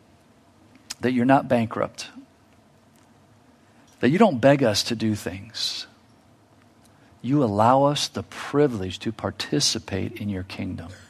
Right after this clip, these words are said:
<laughs> Wha-, what a privilege to be able to participate in your kingdom. A kingdom that will never end. A kingdom that one day is gonna come back to this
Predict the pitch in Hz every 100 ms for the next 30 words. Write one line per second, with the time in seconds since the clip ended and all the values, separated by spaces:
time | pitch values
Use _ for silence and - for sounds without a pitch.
0 | - - - - - - 151 - - -
1 | - 226 - 104 - - - 95 104 92
2 | - - - - - _ _ - - -
3 | - _ _ _ _ _ - 151 143 127
4 | - 117 107 151 147 156 - 139 139 123
5 | 113 113 120 - 110 107 104 104 - _
6 | _ - _ _ - - - - 117 -
7 | 165 185 202 165 - 127 131 131 143 -
8 | 110 98 92 98 - _ _ _ _ _
9 | _ _ _ _ _ _ _ _ _ _
10 | _ - - - 117 - 208 196 156 147
11 | 139 143 160 160 156 135 139 127 - 127
12 | 135 139 147 143 139